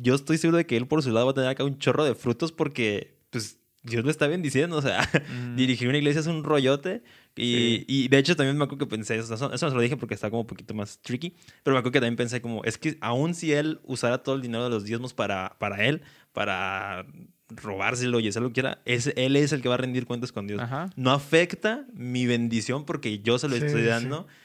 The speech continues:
Speaker 1: en obediencia a Dios. Ya lo que
Speaker 2: Sí.
Speaker 1: él haga
Speaker 3: Ajá.
Speaker 1: ya va a ser su rollo. Y yo así como que, ah, pues yo, yo a gusto. <laughs>
Speaker 2: Ah.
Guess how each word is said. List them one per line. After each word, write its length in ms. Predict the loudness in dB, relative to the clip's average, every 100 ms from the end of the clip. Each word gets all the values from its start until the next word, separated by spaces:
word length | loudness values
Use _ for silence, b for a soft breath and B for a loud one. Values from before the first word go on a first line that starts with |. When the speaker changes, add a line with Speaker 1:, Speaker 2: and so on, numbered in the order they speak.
| b
Speaker 1:
en 160 | -2 2
obediencia 640 | 2 2 2 0 -2 -4
a 20 |
Dios. 260 | -4 -8 -12
Ya 200 | -4 0
lo 140 | 2 2
que 120 | 2
Speaker 2:
Sí. 40 |
Speaker 1:
él 80 | 4
haga 200 | 2 0
Speaker 3:
Ajá. 60 | 0
Speaker 1:
ya 60 |
va 60 | 0
a 40 |
ser 120 | -2
su 100 | -2
rollo. 360 | 0 0 0 -2
Y 140 | -6 -2
yo 180 | 0 0
así 200 | -2 -4
como 180 | -6 -6
que, 100 | -6
ah, 120 | -10 -10
pues 100 | -8
yo, 160 | -8
yo 140 | -2 0
a 20 |
gusto. 320 | 0 -2 -6
<laughs> 40 | -4
Speaker 2:
Ah. 340 | 0 4